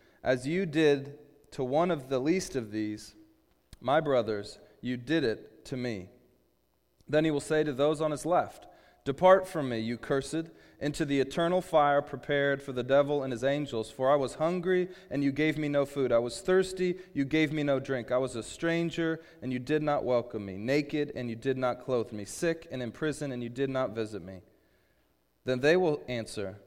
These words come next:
saying, 'Lord, when did we see you hungry or thirsty or a stranger or naked or sick in prison and did not minister to you?' Then he will answer them, saying, 'Truly I say to you, as you did not do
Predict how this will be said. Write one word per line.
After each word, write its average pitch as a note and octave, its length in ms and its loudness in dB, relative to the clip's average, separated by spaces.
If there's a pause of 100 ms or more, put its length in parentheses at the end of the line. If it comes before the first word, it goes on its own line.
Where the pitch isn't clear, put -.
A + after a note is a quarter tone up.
saying, C#3 320 0
'Lord, E3 260 4
when F3 260 0
did G3 140 0
we C3+ 140 -2
see C3 220 -6
you B2+ 200 -4
hungry A#2+ 420 -4
or G#2+ 80 -4
thirsty C#3 460 -4
or B2+ 200 -2
a A#2 40 -2
stranger C#3 500 -4
or B2+ 160 -4
naked C#3 340 -2
or A#2+ 60 -6
sick - 400 -4 (640)
in C#3 160 -2
prison C#3+ 640 0 (400)
and C3 100 -6
did C#3+ 160 0
not C3+ 180 4
minister E3+ 380 -2
to A#2 80 -4
you?' G#2 280 -6 (600)
Then C3 160 0
he C3+ 100 0
will B2 140 0
answer C#3 340 -2
them, G#2+ 180 -4
saying, A2+ 320 -4
'Truly D3+ 380 0
I A2+ 80 2
say D3+ 260 -2
to C3+ 80 -4
you, C#3+ 240 0
as A#2+ 240 -2
you A#2+ 80 -6
did D3 340 -4
not C#3+ 340 -4
do C3 380 -4